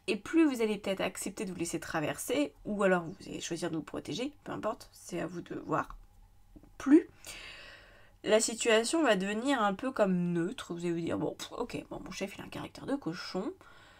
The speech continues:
mais, euh, bah, c'est pas trop, ça m'intéresse pas, en fait. C'est plus mon problème.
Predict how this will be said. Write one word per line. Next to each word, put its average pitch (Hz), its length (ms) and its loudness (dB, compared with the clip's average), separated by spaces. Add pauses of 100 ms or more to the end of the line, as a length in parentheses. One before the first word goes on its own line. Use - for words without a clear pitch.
(380)
mais, 202 440 6
euh, 175 520 4
bah, 175 400 4
c'est - 460 -8 (280)
pas 262 140 0 (100)
trop, 247 760 -2 (240)
ça - 140 0
m'intéresse 208 400 0
pas, 311 120 2
en 302 60 -2
fait. - 360 -10
C'est - 280 -8 (160)
plus - 180 -10
mon 196 180 -2
problème. 208 640 -2